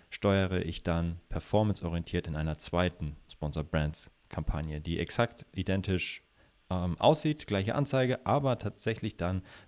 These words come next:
performanceorientiert gesteuert wird, heißt, einzelne Keywords bekommen ein individuelles Gebot, be-, einzelne asins bekommen ein individuelles Gebot und ich steuere dann, äh, sehr zielgenau.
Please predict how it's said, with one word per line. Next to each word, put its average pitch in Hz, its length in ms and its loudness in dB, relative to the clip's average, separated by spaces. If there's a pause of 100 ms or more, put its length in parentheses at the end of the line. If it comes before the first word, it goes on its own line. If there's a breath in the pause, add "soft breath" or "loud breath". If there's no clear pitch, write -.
performanceorientiert 90 760 0
gesteuert 87 440 0
wird, - 180 -4
heißt, 85 280 0 (300 loud breath)
einzelne 90 360 -2
Keywords 131 400 6
bekommen 87 340 0
ein 82 120 -2
individuelles 82 540 -2
Gebot, 127 480 6 (200)
be-, 92 160 -2
einzelne 82 320 0
asins 107 340 2
bekommen 95 340 -6
ein - 60 -4
individuelles 87 640 -2
Gebot 90 340 0 (340 loud breath)
und 87 240 0
ich - 200 -6
steuere 80 340 -4
dann, 76 440 -4
äh, 78 280 -8
sehr 80 420 -2
zielgenau. 82 720 -2